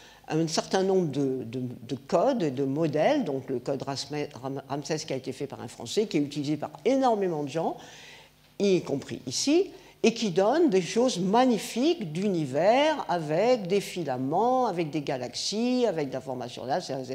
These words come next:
égale deux, et cetera. C'est très beau, c'est très beau, sauf que ça marche pas très bien avec, euh, la, l'analyse plus,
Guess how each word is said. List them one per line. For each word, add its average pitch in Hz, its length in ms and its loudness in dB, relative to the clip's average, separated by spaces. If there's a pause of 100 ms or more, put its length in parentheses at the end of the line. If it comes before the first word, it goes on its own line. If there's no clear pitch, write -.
égale - 320 -12
deux, 175 80 0
et 226 100 0
cetera. 147 400 -12 (320)
C'est - 240 -2
très 156 200 -2
beau, 131 200 -4 (220)
c'est - 180 -6
très 220 200 -2
beau, 277 220 2
sauf 277 300 -2
que 269 240 4 (460)
ça - 220 0
marche 233 280 0
pas 294 100 -2
très 226 220 -2
bien 247 300 0
avec, 233 440 0
euh, 185 240 0
la, 160 320 -2
l'analyse 170 560 -2
plus, 160 300 -4